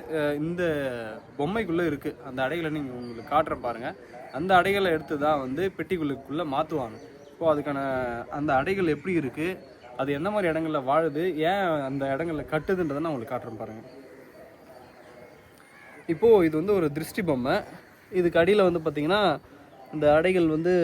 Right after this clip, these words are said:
கட்டி இதுக்குள்ள வந்து அடுக்கடுக்கா வந்து ஃப்ரேம் வச்சிருக்கு. இது கொஞ்சம் தேனீக்கள் நிறைய இருக்கு இந்த பொம்மைக்குள்ள. இதுக்கான வ-, வழி வந்து இதுதான். ஓகேங்களா? தெரியுதுங்களா? இந்த வழியா தான் வந்து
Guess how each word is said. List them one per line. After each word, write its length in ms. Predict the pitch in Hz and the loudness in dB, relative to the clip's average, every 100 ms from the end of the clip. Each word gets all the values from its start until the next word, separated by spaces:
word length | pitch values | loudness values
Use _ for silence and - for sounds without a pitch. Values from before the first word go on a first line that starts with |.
| 156 | 4
கட்டி 280 | 143 156 165 190 | 4 0 0 0
இதுக்குள்ள 280 | 156 147 165 | 0 2 4
வந்து 200 | 160 151 160 | 4 4 4
அடுக்கடுக்கா 480 | 147 151 147 165 175 | 4 0 -2 2 2
வந்து 180 | 151 160 | 2 -2
ஃப்ரேம் 280 | 175 170 165 | 0 0 0
வச்சிருக்கு. 460 | 139 - 135 143 202 - - - - | -2 -4 -6 -4 -6 -8 -20 -20 -14
இது 160 | 139 | -6
கொஞ்சம் 240 | 139 135 127 | -4 -2 -2
தேனீக்கள் 440 | 180 190 160 131 | -2 -2 -4 -2
நிறைய 280 | 135 180 202 | -2 0 0
இருக்கு 220 | 147 123 | 0 -4
இந்த 100 | 117 | -6
பொம்மைக்குள்ள. 440 | 117 135 127 113 123 175 - - - | -6 -6 -6 -4 -4 -6 -8 -20 -12
இதுக்கான 340 | 147 147 151 139 139 127 - - - - - - - | -6 -4 -2 -4 -4 -8 -14 -20 -20 -20 -20 -20 -12
வ-, 200 | 143 151 - 143 | -2 -2 -2 -2
வழி 220 | 147 202 | 0 2
வந்து 240 | 190 160 165 | 2 2 0
இதுதான். 320 | 139 131 - - - | 0 -2 -6 -10 -8
ஓகேங்களா? 400 | 143 147 131 123 | -6 -4 -4 -6
தெரியுதுங்களா? 440 | 113 151 139 123 120 - - | -4 -2 -2 -2 -6 -8 -8
இந்த 140 | 160 | 0
வழியா 300 | 170 180 196 170 | 2 4 4 4
தான் 160 | 190 | 4
வந்து 240 | 175 160 | 2 2